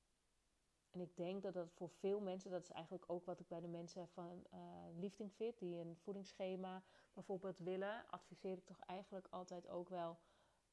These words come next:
ehm, doe het voor tachtig procent. Tachtig procent is gezond, de basis is gezond, je ontbijt, lunch, diner is in principe gezond. Maar als er,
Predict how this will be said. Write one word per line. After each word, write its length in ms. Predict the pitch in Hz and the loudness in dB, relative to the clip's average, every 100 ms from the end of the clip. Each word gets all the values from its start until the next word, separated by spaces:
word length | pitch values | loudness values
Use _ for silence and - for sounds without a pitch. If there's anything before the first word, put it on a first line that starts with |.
| _ _ | _ _
ehm, 680 | 190 180 180 175 175 175 170 - _ _ _ _ _ _ | -10 -8 -6 -6 -6 -6 -8 -14 _ _ _ _ _ _
doe 240 | - 160 196 | -2 4 4
het 100 | 185 | 4
voor 140 | 185 | -4
tachtig 360 | 180 131 185 - | -6 -6 -10 -8
procent. 640 | 185 165 170 160 160 - _ _ _ _ _ _ _ | -6 -4 -4 -4 -8 -18 _ _ _ _ _ _ _
Tachtig 360 | 208 196 - - | 0 0 -6 -10
procent 560 | 196 175 185 175 170 - | -8 -4 -4 -4 -6 -8
is 140 | 175 | -10
gezond, 640 | - 175 170 165 165 - | -8 -4 -2 -2 -4 -6
de 80 | 170 | -8
basis 460 | 156 165 196 214 208 | -4 -4 -4 -6 -8
is 140 | 196 | -10
gezond, 480 | - 180 170 170 170 | -8 -4 -4 -4 -6
je 80 | - | -6
ontbijt, 420 | 165 175 190 196 | -6 -2 -2 -2
lunch, 300 | 175 180 180 | -2 -2 -2
diner 320 | 180 170 175 | -4 -2 -2
is 100 | 180 | -4
in 140 | 190 160 | -6 -8
principe 460 | 175 - 233 240 | -10 -6 -6 -6
gezond. 600 | 220 196 196 185 180 185 - - - - - - | -6 -6 -4 -4 -4 -8 -14 -20 -20 -20 -20 -10
Maar 360 | 175 165 165 - | -6 -4 -4 -4
als 300 | 175 165 185 | -4 -4 -4
er, 240 | 165 | -4